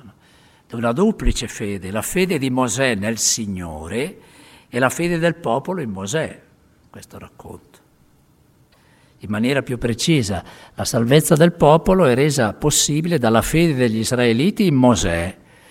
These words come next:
che proclama davanti a loro la sua fede in un Signore capace di salvare il suo popolo dalla morte.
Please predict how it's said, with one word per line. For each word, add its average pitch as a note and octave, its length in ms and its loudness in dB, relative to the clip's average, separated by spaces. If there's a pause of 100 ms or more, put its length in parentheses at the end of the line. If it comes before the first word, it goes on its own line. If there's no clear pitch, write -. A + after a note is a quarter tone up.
(160)
che B2 120 -2
proclama C3 640 6
davanti B2+ 460 4
a C3 40 4
loro E3 260 4
la A#2+ 120 4
sua F3+ 320 6
fede F#2+ 640 0 (300)
in G#2 180 0
un C#3+ 140 6
Signore D3+ 500 2
capace C3+ 460 0
di A2 100 -2
salvare A#2 460 0
il G#2+ 60 -6
suo C3+ 240 -2
popolo A2 360 -4
dalla F2 220 -4
morte. D2+ 480 -10